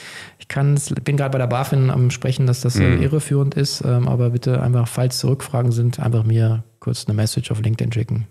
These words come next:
Speaker 2: Ja,
Speaker 1: Da
Speaker 2: okay.
Speaker 1: antworte ich gerne.
Speaker 2: Ja,
Speaker 1: Kein
Speaker 2: okay,
Speaker 1: Problem.
Speaker 2: cool. Sehr cool. Und das andere, das, was du jetzt gerade erzählst, das ist quasi ein zweites Projekt.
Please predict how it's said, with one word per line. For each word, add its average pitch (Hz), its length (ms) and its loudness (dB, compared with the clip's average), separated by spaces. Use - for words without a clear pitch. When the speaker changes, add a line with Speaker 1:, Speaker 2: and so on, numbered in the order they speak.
Speaker 2:
Ja, 101 80 0
Speaker 1:
Da 90 80 2
Speaker 2:
okay. 90 80 0
Speaker 1:
antworte 104 320 0
ich 98 80 -8
gerne. 98 300 -4
Speaker 2:
Ja, 95 100 0
Speaker 1:
Kein 85 80 -4
Speaker 2:
okay, - 160 -4
Speaker 1:
Problem. - 260 0
Speaker 2:
cool. 110 60 -8
Sehr 95 220 -4
cool. 85 100 0
Und 120 160 0
das 135 160 -2
andere, 180 320 0
das, 165 160 -2
was 147 140 0
du 135 80 0
jetzt 135 260 0
gerade 175 260 0
erzählst, 147 360 -2
das 139 120 2
ist - 80 -10
quasi 147 240 0
ein 131 160 0
zweites 131 380 -2
Projekt. 80 540 -2